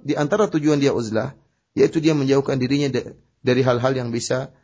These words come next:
yang bisa menjerumus-, muru-, menjerumuskan dia dalam keharaman. Dia bertakwa kepada Allah Subhanahu wa taala. Kemudian perkara yang ketiga, tujuan dari uzlah yaitu al-firar bid-din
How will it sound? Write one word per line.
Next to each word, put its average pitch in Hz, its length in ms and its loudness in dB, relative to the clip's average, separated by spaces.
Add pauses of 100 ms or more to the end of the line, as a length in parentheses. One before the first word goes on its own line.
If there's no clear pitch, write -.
(380)
yang 127 240 0
bisa 123 240 0
menjerumus-, 120 560 -2
muru-, 120 320 0
menjerumuskan 123 640 2
dia 131 160 2
dalam 120 240 -2
keharaman. 113 640 -4 (320)
Dia 127 160 2
bertakwa 160 400 0
kepada 120 320 0
Allah 120 160 0
Subhanahu 110 560 -4
wa 98 80 -4
taala. - 320 -8 (560)
Kemudian 165 400 4
perkara 190 320 4
yang 165 80 2
ketiga, 117 560 0 (480)
tujuan 180 560 2
dari 151 240 2
uzlah 107 560 -2 (480)
yaitu 156 320 0
al-firar 160 560 2
bid-din 139 720 0